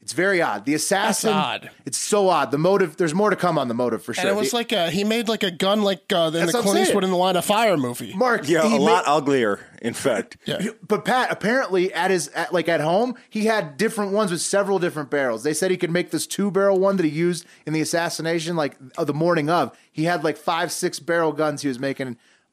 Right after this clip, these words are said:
Speaker 1: on his
Speaker 3: But
Speaker 1: own.
Speaker 3: he got, he, he used sh-, a sh-, so you can't get a gun in Japan. That's the thing, right? It's, it's
Speaker 1: Right,
Speaker 3: one of
Speaker 1: and he
Speaker 3: those
Speaker 1: did it
Speaker 2: Unless you,
Speaker 3: countries
Speaker 1: because
Speaker 2: unless you make it like this
Speaker 1: Right.
Speaker 2: guy.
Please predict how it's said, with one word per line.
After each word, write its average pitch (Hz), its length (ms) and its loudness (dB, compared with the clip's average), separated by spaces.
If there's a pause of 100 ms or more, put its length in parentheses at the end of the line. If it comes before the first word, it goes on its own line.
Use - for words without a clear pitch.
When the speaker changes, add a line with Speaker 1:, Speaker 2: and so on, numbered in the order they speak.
Speaker 1:
on 143 140 0
his 120 120 -4
Speaker 3:
But 147 140 2
Speaker 1:
own. 180 60 2
Speaker 3:
he 214 60 0
got, 147 180 0
he, 165 280 -2 (160)
he 175 140 -2
used - 180 0
sh-, - 220 -6
a 113 80 -4
sh-, - 240 -4
so - 120 -2
you 160 80 -2
can't 208 220 -2
get 165 120 0
a 123 40 -2
gun 113 160 0
in 95 80 -4
Japan. 76 320 -10
That's 101 200 -4
the 95 80 -4
thing, 64 240 -8
right? 76 280 -6
It's, 185 220 -8
it's 156 80 -4
Speaker 1:
Right, 196 140 2
Speaker 3:
one 151 80 2
of 165 60 2
Speaker 1:
and 160 100 0
he - 20 0
Speaker 3:
those - 0 -
Speaker 1:
did - 40 2
it 226 40 6
Speaker 2:
Unless 208 140 4
you, 208 60 0
Speaker 3:
countries 143 140 0
Speaker 1:
because 226 200 2
Speaker 2:
unless 185 260 -2
you 175 80 0
make 156 360 -2
it 135 160 -8
like 131 140 -6
this - 200 0
Speaker 1:
Right. - 60 -8
Speaker 2:
guy. - 280 -6